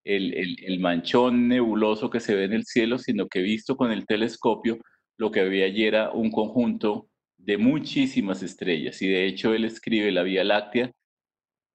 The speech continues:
no es más que una masa innumerable de estrellas unidas en grupos". En enero de mil seiscientos diez, aunque algunos dicen que desde diciembre del año anterior empezó a observar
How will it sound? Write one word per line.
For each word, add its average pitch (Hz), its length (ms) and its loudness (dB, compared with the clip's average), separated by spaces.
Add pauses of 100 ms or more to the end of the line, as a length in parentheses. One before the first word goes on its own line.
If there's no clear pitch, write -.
(180)
no 117 120 4
es 120 140 2
más 113 260 2
que - 100 -2
una 113 200 2
masa 110 280 2
innumerable 101 600 2
de 110 80 2
estrellas 101 600 -2
unidas 95 420 0
en 90 120 -2
grupos". - 500 -8 (1900)
En 120 240 2
enero 127 380 4
de 170 100 2
mil 127 200 0
seiscientos 135 580 0
diez, 185 260 0
aunque 156 220 0
algunos 110 400 0
dicen 131 320 0
que 104 240 2
desde 92 140 0
diciembre 120 560 2
del 117 160 2
año 101 180 0
anterior 101 440 0
empezó 110 440 -2
a 101 40 4
observar 113 680 0